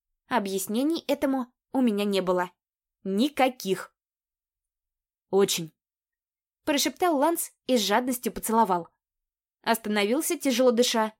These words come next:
погладил меня по щеке, оглянулся. Брови удивленно приподнялись вверх. Я проследила за его взглядом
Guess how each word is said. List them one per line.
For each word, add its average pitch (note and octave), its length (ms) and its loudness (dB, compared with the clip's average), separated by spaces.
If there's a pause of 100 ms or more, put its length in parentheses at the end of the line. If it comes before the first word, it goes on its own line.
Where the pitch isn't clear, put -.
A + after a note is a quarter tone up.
(240)
погладил D4 420 2
меня G3+ 220 -2
по G3 100 -4
щеке, B3 420 0 (460)
оглянулся. A#3+ 720 2 (600)
Брови A3 480 2
удивленно G#3+ 520 0
приподнялись F#3+ 640 -2
вверх. F3+ 340 -2 (1400)
Я D#4 220 2
проследила C4+ 560 -2
за G#3 140 2
его G3 140 2
взглядом F#3+ 540 0